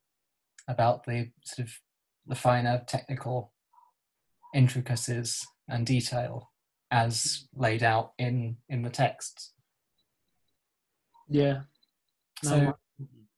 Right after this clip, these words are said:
Speaker 1: does Morris belong in the academic domain? Well, ultimately no, but what does? And, but that, that isn't to say that there isn't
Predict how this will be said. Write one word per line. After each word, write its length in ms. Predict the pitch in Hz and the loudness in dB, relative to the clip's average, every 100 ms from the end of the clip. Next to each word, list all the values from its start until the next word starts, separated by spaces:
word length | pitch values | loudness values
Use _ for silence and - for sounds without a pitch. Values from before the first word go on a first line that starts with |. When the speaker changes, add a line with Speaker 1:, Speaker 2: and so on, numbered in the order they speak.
| _ _ _ 143 | _ _ _ 2
Speaker 1:
does 360 | 160 143 - | 6 6 4
Morris 280 | 160 151 135 | 2 4 2
belong 280 | - 156 147 | 2 4 4
in 80 | 147 | 4
the 60 | |
academic 420 | 143 - 147 147 139 | 2 0 -4 -4 -2
domain? 420 | 135 147 156 147 - | -4 -2 -4 -6 -8
Well, 320 | 170 139 131 _ _ _ _ _ _ | -4 -4 -4 _ _ _ _ _ _
ultimately 440 | 170 131 139 143 131 | 0 2 2 4 8
no, 260 | 151 127 107 | 8 6 2
but 160 | 131 | 0
what 180 | 147 143 | 2 2
does? 460 | 135 127 - - - _ _ _ _ _ _ _ - | 0 -2 -4 -12 -16 _ _ _ _ _ _ _ -4
And, 320 | 135 127 131 | 2 6 6
but 140 | 135 135 | 4 -2
that, 200 | 131 - | -2 -2
that 240 | 139 123 - - | -2 -2 -2 0
isn't 220 | 131 143 | 2 2
to 80 | 127 | 2
say 220 | - 127 | 2 2
that 200 | 127 123 _ _ _ _ - | 0 -4 _ _ _ _ 0
there 120 | 127 | 2
isn't 320 | 120 127 127 | 2 0 -4